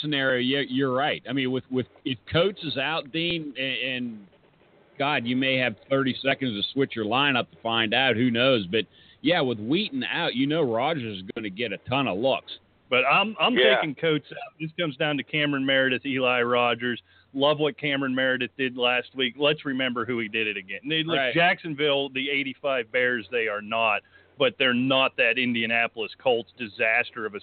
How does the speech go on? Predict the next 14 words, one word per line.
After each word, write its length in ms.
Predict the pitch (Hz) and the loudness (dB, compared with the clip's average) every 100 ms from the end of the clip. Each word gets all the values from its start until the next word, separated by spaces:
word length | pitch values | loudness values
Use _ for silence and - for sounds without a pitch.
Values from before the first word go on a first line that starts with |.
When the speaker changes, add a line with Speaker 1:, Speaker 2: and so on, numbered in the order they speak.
| - | -2
Speaker 2:
secondary. 580 | 120 110 117 110 110 104 - - 156 | -2 -2 -4 0 0 0 -8 -4 2
Eli 300 | 156 156 139 | 4 4 4
Rogers 480 | 135 135 135 120 107 | 4 2 2 -2 -6
is 60 | - | 0
probably 300 | 135 117 113 | 0 0 -2
gonna 220 | 117 113 | -6 -6
be 240 | 117 117 | -4 -4
the, 360 | 113 113 110 110 101 | 0 0 0 -2 -8
the 60 | 117 - | -14 0
third 260 | 135 123 | 0 2
option 480 | 113 117 120 - 120 | 2 2 2 -4 -8
in 80 | 113 | -8
the 120 | 107 - | -10 -8
Steelers' 320 | 135 123 110 | -4 -2 -2